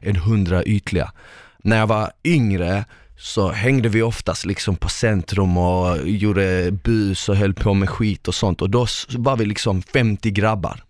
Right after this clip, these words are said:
som stod där och hängde. Och minns jag en gång när jag gick ut och så sa min farsa till mig: "Vad ska du?" Jag bara: "Jag ska träffa mina vänner." Han bara: "Ja, men hur många vänner har du?" Jag bara: "Jag menar,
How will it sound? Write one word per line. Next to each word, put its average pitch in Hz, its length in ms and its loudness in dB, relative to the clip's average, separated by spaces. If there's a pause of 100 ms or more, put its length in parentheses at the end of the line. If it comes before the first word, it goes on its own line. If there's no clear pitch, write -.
(160)
som 101 160 -2
stod 107 240 0
där 101 80 4
och 92 60 0
hängde. 104 340 2 (920)
Och - 260 0
minns 123 400 2
jag 123 100 2
en 120 80 4
gång 113 160 4
när 104 100 2
jag 104 100 2
gick 101 220 2
ut 107 200 2
och 95 60 0
så - 100 -6
sa 113 180 0
min 95 140 4
farsa 98 260 0
till 104 140 2
mig: 95 120 2
"Vad 101 120 2
ska 110 200 0
du?" 92 80 0
Jag 92 140 2
bara: 98 80 2
"Jag 92 80 0
ska - 140 -10
träffa 104 200 0
mina 98 220 2
vänner." 101 340 0 (400)
Han 107 240 0
bara: 101 160 2
"Ja, 104 160 0
men 104 240 2
hur 95 140 0
många 110 200 2
vänner 117 220 2
har 120 200 0
du?" 87 180 -4 (580)
Jag 95 180 -2
bara: 87 300 0
"Jag 92 100 0
menar, 104 300 0